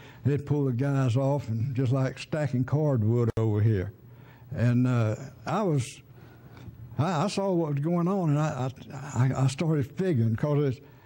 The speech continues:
there's one fella getting through this, these Japs with the club. There's one fella getting through there without being hit. And, uh, and I thought to myself, "Oh, boy," I said, "I'm not gonna get it. I'm gonna get through."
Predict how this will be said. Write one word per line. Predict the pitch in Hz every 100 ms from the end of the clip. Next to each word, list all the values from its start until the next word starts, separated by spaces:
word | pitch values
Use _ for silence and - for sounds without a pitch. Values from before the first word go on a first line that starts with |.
| -
there's | - 123
one | 160 208 180
fella | 202 196 147
getting | 165 147
through | 139 180 185 156 131 - - - - - -
this, | 143 - 160 - -
these | 151 156
Japs | 139 190 170 -
with | 135
the |
club. | - 190 180
There's | 147
one | 156 208
fella | 190 208 180
getting | 151 147
through | 196 214
there | 151 156
without | 160 156 151
being | 165 165
hit. | 170 220 - - - - - - - - - - - - - - -
And, | 120 127 127
uh, | 135 135 131 127 - 127 110 - 127 127 - - -
and | 117 135
I | 170
thought | - 165
to | 165
myself, | 151 139 113
"Oh, | 185 165 123 110
boy," | 139 139 120
I |
said, | 101 135 123
"I'm | 120 127
not | 131
gonna | 143 139
get | 131 131
it. | 104
I'm | 123
gonna | 113
get | 117 117
through." | - 127 92